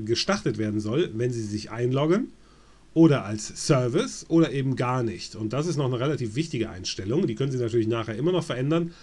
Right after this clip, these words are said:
Allerdings, wenn Sie sagen, „Nein, nein, ich will den hier schon für den Produktivbetrieb benutzen“, dann natürlich angeben, dass der als Service immer mit gestartet werden soll.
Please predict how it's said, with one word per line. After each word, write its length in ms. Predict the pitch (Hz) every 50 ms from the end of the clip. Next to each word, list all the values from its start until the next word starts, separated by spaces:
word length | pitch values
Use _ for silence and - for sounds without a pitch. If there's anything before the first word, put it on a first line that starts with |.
| - - -
Allerdings, 400 | - 135 147 143 139 143 139 131
wenn 120 | 143 131 127
Sie 100 | 131 123
sagen, 240 | 123 127 127 123 123
„Nein, 100 | 135 147
nein, 200 | 139 139 143 131
ich 120 | - -
will 80 | 143 147
den 140 | 147 131
hier 140 | 127 127 113
schon 180 | - 143 139 123
für 100 | - 131
den 160 | 123 117 110
Produktivbetrieb 800 | - 123 117 107 107 - 175 170 170 - 156 - 143 139 131 -
benutzen“, 520 | 131 123 135 135 135 - 131 127 127 - - - - - - - - -
dann 300 | 110 123 135 147 151 147
natürlich 460 | 127 120 - 135 131 127 113 90 110
angeben, 360 | 127 139 135 131 131 123 123
dass 200 | 120 117 - -
der 120 | 123 107
als 260 | 110 110 107 - - -
Service 460 | - - 147 139 135 117 110 107 -
immer 220 | - 175 190 185 170
mit 140 | 165 165
gestartet 500 | - 151 - - 156 143 - - 131 123
werden 220 | 127 127 123 123 120
soll. 300 | 117 123 123 123 117